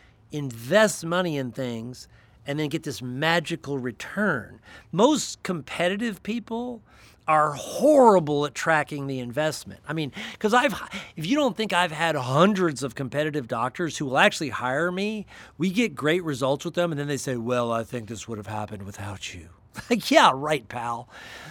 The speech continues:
Yeah, your whole seven new patients a month you had when you hired us, and now you're getting thirty-two. Oh, that would have happened. You know, they, they, what, but what it is, is they don't wanna pay the fee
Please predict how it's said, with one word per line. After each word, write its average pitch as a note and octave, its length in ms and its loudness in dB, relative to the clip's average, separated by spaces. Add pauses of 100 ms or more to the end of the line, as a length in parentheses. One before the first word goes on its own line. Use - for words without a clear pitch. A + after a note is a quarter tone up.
Yeah, D3+ 200 4
your D3 240 2
whole F3+ 240 4
seven D#3+ 560 2
new D#3 120 0
patients C#3 460 -4
a A#2 60 -6
month B2+ 280 -2
you E3+ 140 -2
had D#3 240 0
when C3+ 140 -6
you C#3 160 -4
hired C#3+ 320 0
us, D#3 240 -2
and G2+ 100 -10
now B2 140 0
you're D3 160 -2
getting C3 240 -4
thirty-two. C#3+ 960 -4 (760)
Oh, A#2 260 -4
that C#3 200 0
would D#3 160 0
have C#3+ 100 0
happened. D#3 640 -2
You E3+ 80 -6
know, E3+ 80 4
they, F3 140 0
they, F3+ 220 -4
what, G3 340 -2
but E3 120 -8
what F#3+ 200 -2
it F#3 100 -2
is, G#3+ 220 -2
is D#3+ 140 -6
they F3 100 0
don't F#3 140 -2
wanna E3+ 180 -4
pay F3 320 -2
the C3 140 -4
fee G3+ 600 -4